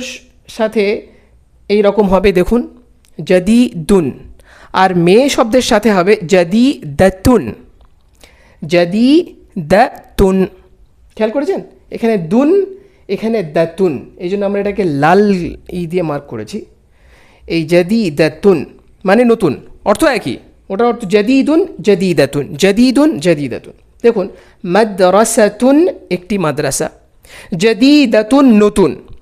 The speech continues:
তো মাদ্রাসাতুন জাদিদাতুন একটি নতুন মাদ্রাসা বা স্কুল, বিদ্যালয় যাই বলেন। মাদ্রাসাতুন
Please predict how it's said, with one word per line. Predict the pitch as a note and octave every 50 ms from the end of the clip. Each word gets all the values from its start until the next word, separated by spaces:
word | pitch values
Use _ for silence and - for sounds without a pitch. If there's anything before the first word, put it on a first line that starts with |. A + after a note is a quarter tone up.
| _ - - - - - _ _
তো | - F#3 F3
মাদ্রাসাতুন | E3 E3 F3+ A3 A#3+ G#3 F3+ E3 D#3+ E3 F#3+ A3+ - - B3+ G#3+ G#3 G#3+ - B3+ C#4+ D4 D#4+
জাদিদাতুন | D#4+ - E3+ D#3 G#3 G3 F3+ E3+ A#3 B3 B3+ A3+ F3+ E3 F3 E3 - - A#3 B3+ C#4 D4+ F4 - - -
একটি | F#3 F#3 - - - - - C4 B3+ C4+ C#4+ D4 - - - F#3+
নতুন | F3 F3 F3 F#3 G3 A3 A3+ A3+ - C#4+ D4+ D#4+ D#4 E4+ - -
মাদ্রাসা | F3+ F3+ F3 D#3+ D#3 D3+ C#3+ - - D#3+
বা | D#3+ E3 E3 -
স্কুল, | - - - - - G#3 G#3 G#3 G#3+ - - _ _ _ _ -
বিদ্যালয় | F3 F3+ F3+ D#3+ D#3+ F3 F#3 G3+ G3
যাই | E3+ C#3+ A2+ A#2
বলেন। | A2+ G#2+ G2 C#2 - - _ _ _ _ _ _ _ _ _ - - _ -
মাদ্রাসাতুন | G#3+ A#3+ G#3+ G3 - - A3 C4 B3 - C4+ A3 - - B3+ C#4 D4 E4 F4 D#4+